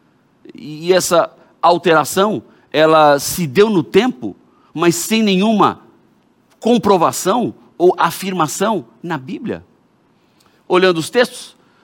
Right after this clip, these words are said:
fica claro, não há nenhuma menção. Veja comigo, primeiro Coríntios dezesseis,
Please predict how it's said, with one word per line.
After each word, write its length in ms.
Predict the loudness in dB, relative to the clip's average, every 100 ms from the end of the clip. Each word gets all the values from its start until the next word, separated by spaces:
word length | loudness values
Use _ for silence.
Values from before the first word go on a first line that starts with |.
| _ _
fica 220 | -6 -4
claro, 420 | 0 2 2 -2 -10 _ _ _
não 280 | -2 2 4
há 160 | 2 0
nenhuma 800 | 0 4 4 4 2 2 2 0
menção. 420 | -2 -2 0 0
Veja 220 | 0 -2
comigo, 420 | -2 2 2 0 -6 _
primeiro 340 | -4 2 4 4
Coríntios 360 | 2 2 0
dezesseis, 640 | -4 -2 0 2 2 2